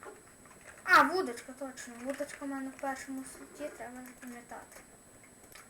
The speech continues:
Острота, ну, тут це нормально, тут це ясно. А хоча ні, вудочку поставимо, давайте, в четвертий слот,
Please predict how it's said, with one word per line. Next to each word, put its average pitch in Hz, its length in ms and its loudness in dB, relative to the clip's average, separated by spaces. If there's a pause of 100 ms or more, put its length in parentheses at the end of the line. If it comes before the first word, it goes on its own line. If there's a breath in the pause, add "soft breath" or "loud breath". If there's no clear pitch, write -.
(520)
Острота, 277 520 -6 (200)
ну, 339 160 -6 (220)
тут 311 200 -6
це 320 180 -4
нормально, 247 640 -6
тут 269 180 -8
це - 120 -8
ясно. 220 420 -10 (2000)
А - 60 -4
хоча 381 260 -2
ні, 277 160 2
вудочку 302 440 -2
поставимо, 294 440 -2
давайте, 285 360 0 (240)
в - 40 -10
четвертий 359 500 -2
слот, 254 420 -2